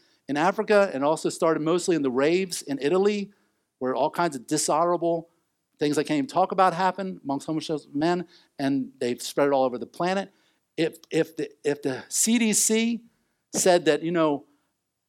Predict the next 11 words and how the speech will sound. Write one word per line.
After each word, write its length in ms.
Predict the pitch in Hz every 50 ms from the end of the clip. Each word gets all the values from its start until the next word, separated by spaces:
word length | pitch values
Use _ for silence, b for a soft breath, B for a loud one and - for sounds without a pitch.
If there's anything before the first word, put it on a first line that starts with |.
| _ _ _
covid, 380 | - - 185 185 214 202 175 156
we 120 | 147 160
found 280 | 156 160 190 202 214 214
out 140 | 208 202 202
that 100 | 160 147
ninety-nine 320 | 175 202 226 226 220 220
percent 260 | 202 - - 226 214
of 80 | 196 196
the 60 | -
covid 380 | - 220 226 202 196 175 190 -
people 420 | 185 185 180 190 185 180 165 b